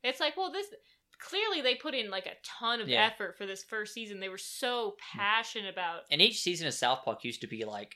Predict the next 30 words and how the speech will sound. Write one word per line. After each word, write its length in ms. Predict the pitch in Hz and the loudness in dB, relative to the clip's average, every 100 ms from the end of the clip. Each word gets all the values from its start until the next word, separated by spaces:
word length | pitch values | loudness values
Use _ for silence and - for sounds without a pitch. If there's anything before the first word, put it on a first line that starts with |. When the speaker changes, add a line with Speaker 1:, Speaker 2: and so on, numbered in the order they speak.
| _ | _
Speaker 2:
twenty-something 600 | - 117 117 110 117 107 107 | -12 -4 -2 -2 -4 -6 -10
episodes. 540 | 101 110 - 101 104 | -12 -10 -10 -10 -6
It's 140 | 139 | 2
only 180 | 180 165 | 4 4
ten 180 | - 127 | 4 2
episodes 440 | 113 - 110 - | 2 0 -6 -6
now, 320 | 104 104 101 - | -10 -10 -10 -6
but 200 | 113 - | -4 2
back 180 | 123 127 | 2 2
then 120 | 117 | -6
it 20 | |
was, 120 | 107 | -10
like, 140 | 110 - | -12 -12
twenty-something 500 | - 104 101 - 110 | -14 -14 -12 -12 -14
episodes. 500 | - - 160 - - - | -14 -14 -14 -20 -18 -8
Speaker 1:
If 200 | 254 262 | -8 -2
I 360 | 294 294 294 233 - - - | 0 2 2 -2 -8 -18 -10
heard 400 | 311 349 403 311 | -6 -4 -6 -8
correctly, 720 | - 302 240 233 233 - 175 165 | -8 -8 -2 -2 -4 -8 -6 -4
I 80 | |
don't 160 | 214 226 | -4 -4
know 160 | 233 214 | -6 -6
if 100 | 208 | -8
this 160 | 208 | -10
is, 160 | 190 190 | -10 -6
like, 160 | 175 | -6
Speaker 2:
Yeah. 100 | 117 - | -6 -10
Speaker 1:
just 240 | 202 202 | -12 -12
rumor, 520 | 190 190 196 196 214 _ _ _ _ _ 214 | -12 -12 -10 -10 -12 _ _ _ _ _ -12
but 480 | 208 226 214 208 | 0 4 6 4